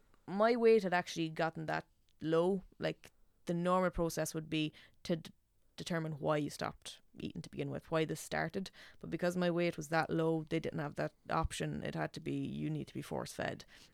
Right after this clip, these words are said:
And I think that's where the biggest issue was for me, because that was so against, I just wanted people to know, 'cause I'd never really opened up about why any of it ha-, happened. And I just felt like then it didn't matter, that people didn't care. That, that was the whole issue then for me of, like,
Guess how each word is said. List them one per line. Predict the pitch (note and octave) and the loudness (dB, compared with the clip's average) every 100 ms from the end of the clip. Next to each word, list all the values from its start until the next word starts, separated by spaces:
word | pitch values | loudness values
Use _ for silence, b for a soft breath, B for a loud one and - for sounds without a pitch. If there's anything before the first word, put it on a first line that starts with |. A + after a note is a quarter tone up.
| _ | _
And | F3 E3+ | -2 -2
I | |
think | E3 D#3+ - | -2 -4 -2
that's | D#3 - | -2 -2
where | E3 | -6
the | D#3+ | -4
biggest | D#3 D#3 D#3 - | -4 -4 -6 -8
issue | E3 D#3 D#3 | -6 -6 -4
was | D#3 - | -4 -6
for | D#3+ | -6
me, | D#3 | -4
because | D3+ D3+ D3+ | -6 -8 -8
that | - D3+ C#3+ | -6 -4 -4
was | D3 | -6
so | - - - E3 D#3+ | -8 -6 0 2 4
against, | D#3+ D3+ D3+ D#3+ - - - - | 2 -2 -2 -4 -8 -10 -6 2
I | D#3+ E3 | 4 4
just | E3+ | 2
wanted | F#3 F3 E3+ | 2 0 0
people | E3+ E3 D#3+ | -2 -2 -2
to | E3 | -4
know, | D#3+ D#3 E3+ F3 - b b b b - | -2 0 2 0 -4 b b b b -4
'cause | E3 | -2
I'd | E3 | 0
never | E3+ E3 | 0 0
really | D#3+ | 2
opened | D#3+ E3+ | 2 2
up | E3 - | 0 0
about | D#3+ D3+ | -4 0
why | D#3 D#3+ | 0 0
any | D#3 D3 | -2 -4
of | D#3 | -6
it | D3+ | -6
ha-, | D3+ D#3 | -4 -2
happened. | D#3 E3 - E3 - - | -2 -2 -4 -6 -8 -8
And | - C#3 C3+ - - b b b - | -4 -4 -6 -10 -14 b b b -4
I | E3+ | -2
just | D#3+ - | -2 -2
felt | E3+ - | -2 -2
like | D#3 | -4
then | E3 D#3+ D#3+ - | -4 -4 -6 -6
it | E3 | -8
didn't | E3+ - | -4 -4
matter, | E3 D#3+ D#3+ | -2 -4 -4
that | D#3+ D#3+ | -8 -6
people | E3 E3 | -6 -4
didn't | E3 D#3+ | -6 -6
care. | E3 E3 D#3+ D#3 _ _ - | -4 -2 -2 -4 _ _ -6
That, | D#3 | 0
that | E3+ - | 2 0
was | - D#3+ | 0 -2
the | E3 | -2
whole | D#3+ D3 | -2 -2
issue | D#3 - E3 D3 - - | -2 -4 -6 -8 -10 -6
then | E3 D#3 D3+ | -4 -4 -8
for | D#3+ | -6
me | E3 E3 D3+ | -4 -4 -6
of, | D3+ | -6
like, | C3 - - | -8 -8 -16